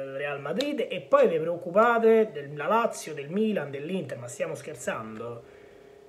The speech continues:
Cioè, ma con questa mentalità dove, dove, dove devi andare? Tu in Italia te li, tu in Italia, per il vantaggio che hai dal punto di vista tecnico e per il vantaggio che hai nella programmazione, tu te li dovresti divorare i tuoi avversari, veramente i campionati li dovresti chiudere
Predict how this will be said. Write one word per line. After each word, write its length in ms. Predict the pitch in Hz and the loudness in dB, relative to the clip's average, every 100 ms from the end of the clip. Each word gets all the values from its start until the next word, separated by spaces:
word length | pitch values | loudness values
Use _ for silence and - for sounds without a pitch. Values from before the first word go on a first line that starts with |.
| - | -14
Cioè, 140 | - | -6
ma 80 | - | 0
con 160 | - 226 | 2 6
questa 280 | 277 277 269 | 8 10 10
mentalità 600 | 277 277 277 269 190 147 | 8 6 6 6 4 4
dove, 260 | 180 196 | 0 0
dove, 160 | 156 156 156 | -2 -6 -4
dove 240 | 175 202 | 0 0
devi 200 | 151 147 | 0 -4
andare? 260 | 143 127 139 | -6 -8 -4
Tu 120 | 320 | 0
in 100 | 233 | 2
Italia 340 | 190 247 220 | 6 6 6
te 120 | 185 180 | 4 0
li, 180 | 185 | -6
tu 160 | - 262 | -4 -2
in 80 | 185 | 0
Italia, 480 | 180 147 127 120 120 | 0 -2 -4 -8 -8
per 160 | - | -8
il 160 | 180 185 | -8 2
vantaggio 580 | 202 202 269 233 175 165 | 2 4 2 2 0 -2
che 140 | 160 | 2
hai 220 | 190 185 | 4 4
dal 160 | 156 135 | 2 -6
punto 260 | 175 160 | -8 -8
di 80 | 147 | -8
vista 260 | 143 131 139 | -10 -10 -8
tecnico 540 | 139 127 - 117 113 | -8 -10 -14 -12 -10
e 100 | 170 | -8
per 140 | 165 170 | -8 -6
il 80 | |
vantaggio 480 | 175 180 254 233 170 | -2 0 0 0 0
che 80 | 156 | 2
hai 100 | 302 | 2
nella 200 | 165 - | 2 -4
programmazione, 720 | 143 135 135 135 127 - 110 - - - - | -8 -8 -8 -10 -12 -12 -14 -16 -20 -20 -6
tu 180 | - 285 | -2 6
te 100 | 220 | 8
li 80 | 208 | 10
dovresti 480 | 233 269 - 185 | 10 8 4 -4
divorare 680 | 185 247 190 190 220 160 127 | -2 0 4 6 6 4 -2
i 40 | 127 | -8
tuoi 160 | 127 | -8
avversari, 480 | 123 123 123 - 123 | -10 -10 -10 -8 -4
veramente 400 | 180 240 311 202 | 2 2 2 -2
i 40 | 180 | -2
campionati 540 | 170 160 175 180 165 | -2 -2 -2 -2 -2
li 80 | 160 | -4
dovresti 420 | 156 160 - 156 | -6 -6 -10 -12
chiudere 640 | 156 170 156 151 - - | -10 -4 -4 -4 -8 -18